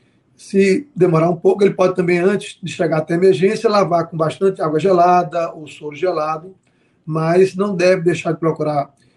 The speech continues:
uma emergência, porque o tratamento geralmente é pomadas oftálmicas à base de antibiótico e corticoide e curativo oclusivo. Esse é o tratamento da, do, das consequências da ceratite, né? Que é uma consequência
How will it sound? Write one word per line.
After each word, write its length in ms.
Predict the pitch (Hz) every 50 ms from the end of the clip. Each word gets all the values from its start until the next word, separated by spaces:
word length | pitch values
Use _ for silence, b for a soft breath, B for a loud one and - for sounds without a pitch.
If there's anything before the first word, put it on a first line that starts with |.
| _ _ _ _
uma 120 | 160 160
emergência, 580 | 160 156 151 147 139 - 170 190 196 190 190 190
porque 160 | - - 190
o 80 | 180
tratamento 760 | 180 190 190 190 190 185 170 165 165 175 185 180 - 226 233 - - _
geralmente 520 | _ 139 160 175 175 165 170 185 180 - 185
é 40 | 165
pomadas 420 | - 202 175 156 151 151 143 139
oftálmicas 680 | 175 165 - - - 175 190 208 208 190 175 180 160
à 80 | 165 151
base 500 | 143 156 151 151 135 127 131 147 143 - b b b b b b b _
de 200 | 139 147 165 170
antibiótico 760 | 160 156 - 165 156 165 160 151 151 151 151 151 151 - 151
e 40 |
corticoide 880 | 151 - 165 156 160 202 - - 180 175 180 190 196 196 185 226 240 240 - b b b b b _
e 220 | 170 180 190 202 208
curativo 600 | - - - 196 185 175 175 - 190 180 165 190
oclusivo. 580 | 190 - 214 202 156 139 147 147 131 120 117 113 - _ _ _ b b b b b b _
Esse 240 | 151 156 165 165 190
é 20 |
o 60 | 185 180
tratamento 680 | - 190 185 185 196 180 165 156 156 165 160 - 190
da, 340 | 185 185 180 175 165 160 - b b b b b b b b b _
do, 760 | - 143 160 160 160 160 160 160 160 160 160 160 156 160 165 - _
das 200 | 156 160 156 -
consequências 600 | - 190 185 - 196 175 - 165 170 170 165 165
da 100 | 156 156
ceratite, 600 | - - 185 170 160 - - 165 175 190 - - 151
né? 200 | 165 185 190 190 b b b b b b b
Que 100 | - -
é 20 | 165
uma 80 | 156
consequência 840 | - 180 165 170 - 175 170 - 165 160 170 180 - - 190 190 -